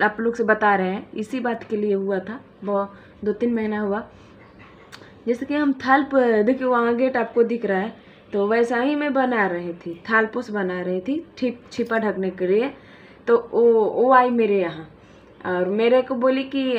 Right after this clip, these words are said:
"लाडो की मम्मी आप बता दीजिएगा, ऐसा बनाना सिखा दीजिएगा।"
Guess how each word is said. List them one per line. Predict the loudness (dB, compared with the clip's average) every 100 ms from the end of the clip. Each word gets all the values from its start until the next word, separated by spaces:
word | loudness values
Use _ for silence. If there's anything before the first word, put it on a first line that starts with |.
| 0
"लाडो | 0 0 0
की | -2
मम्मी | -2 0 0
आप | 2 2 0
बता | 0 2 4 4
दीजिएगा, | 2 0 2 4 6 4 4 -2 -10 -10 -2
ऐसा | -2 0
बनाना | 0 0 0 0
सिखा | -4 -4 -2 0
दीजिएगा।" | 0 0 0 2 -2